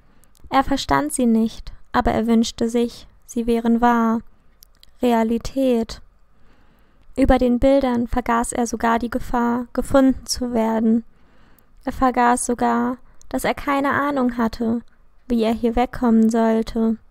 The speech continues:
Er stand eine ganze Weile da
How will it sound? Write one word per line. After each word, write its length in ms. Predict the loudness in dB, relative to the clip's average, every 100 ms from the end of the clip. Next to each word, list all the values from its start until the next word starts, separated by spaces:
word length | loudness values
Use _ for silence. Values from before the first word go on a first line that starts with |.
| -20 -20 _ _ -20 -20 -20 -6
Er 120 | -4
stand 460 | -2 -2 0 -2 -2
eine 160 | 0 0
ganze 460 | 0 -2 -2 -2
Weile 340 | 0 0 0 0
da 440 | 0 0 0 -2